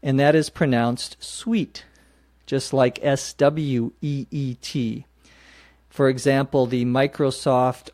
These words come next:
Office suite, that would be a bunch of programs, a group of programs. It would be a suite, and that is how it's pronounced, uh, in English,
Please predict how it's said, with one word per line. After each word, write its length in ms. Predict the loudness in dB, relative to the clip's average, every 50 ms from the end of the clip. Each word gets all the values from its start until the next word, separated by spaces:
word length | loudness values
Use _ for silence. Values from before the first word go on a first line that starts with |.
| _
Office 600 | -2 0 0 -2 -2 -4 -4 -4 -4 -6 -10 -16 -18 _
suite, 680 | -18 -18 -18 -16 -10 -6 -6 -4 -4 -6 -8 -14 -20 -20 _ _ _ _ _ _ _ _ _ _ _ _ _ _ _ _ _ -2
that 240 | 0 0 2 2
would 220 | 2 0 0 0 0
be 400 | -2 -2 0 0 -2 -2 -4 -6 -10 _ _ _ _ _ _ _ _ _
a 360 | -8 -6 -4 -4 -4 -4 -6 -6 -8 -12
bunch 380 | -4 0 0 2 2 2 0
of 200 | 0 -2 -2 -4
programs, 800 | -6 0 2 2 2 4 2 2 0 0 -2 -6 -10 -12 -12 -8
a 140 | -6 -6 -6
group 380 | -6 -4 0 2 2 2 2
of 220 | 0 -2 -2 -4 -6
programs. 800 | -4 0 0 0 0 -2 -6 -8 -8 -10 -12 -12 -14 -14 -16 -18 -20 _ _ _ _ _ _ _ _
It 40 | -2
would 200 | 0 0 0 0
be 160 | 0 0 0
a 80 | 0 -2
suite, 600 | -4 -8 -10 -6 -2 -2 -2 -2 -4 -8 -16 -20 _ _ _ _ _ _ _ -10
and 180 | -6 -4 -2 0
that 160 | 0 2 0
is 160 | 0 -2 -2
how 200 | 0 0 2 0
it's 140 | 0 -2 -6
pronounced, 680 | -10 -8 -6 -4 -2 -2 -2 -4 -6 -8 -12 -16 -20 -20 _ _ _ _ -20 -20 -20 _ _ _ _ _ -20 -20 _ _ -2
uh, 240 | 0 2 2 0 0 0
in 440 | 0 2 2 4 4 2 0 -2 -4 _ _ _ _
English, 640 | 2 2 4 4 4 2 0 0 -4 -8 -12 -16